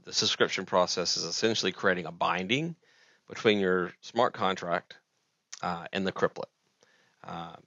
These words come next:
the, the requirements that you have when you're binding in that way is you have to have a callback function 'cause it's an event. So it's a pub sub model. So the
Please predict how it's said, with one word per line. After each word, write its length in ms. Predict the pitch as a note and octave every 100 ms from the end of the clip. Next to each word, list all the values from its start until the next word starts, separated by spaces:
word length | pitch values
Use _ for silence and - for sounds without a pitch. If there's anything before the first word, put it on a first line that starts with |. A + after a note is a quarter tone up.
| _ -
the, 240 | G2 F2+ - _ _
the 80 | F#2+
requirements 440 | F#2+ B2 B2+ G2+
that 100 | F#2
you 80 | F#2
have 360 | G2+ G2 F#2 -
when 120 | G2
you're 100 | F#2
binding 340 | F2+ F#2+ F#2+ F2+
in 80 |
that 200 | G2 B2+
way 260 | E2 F2 E2+
is 220 | F2 E2+
you 80 | F2
have 140 | F#2+
to 80 | -
have 100 | F#2
a 60 | E2
callback 500 | - F#2 F#2 E2+ -
function 340 | C#2 - - -
'cause 180 | F2 F#2
it's 160 | -
an 80 | F#2+
event. 360 | F#2 F2+ F#2 -
So 140 | -
it's 100 | E2+
a 60 | F2+
pub 320 | - A2+ A2
sub 300 | - G2 F2+
model. 500 | F2+ E2 E2 F#2+ C3 _ _ _ - _ _
So 380 | - E2+ E2+ E2+
the 380 | E2+ E2 E2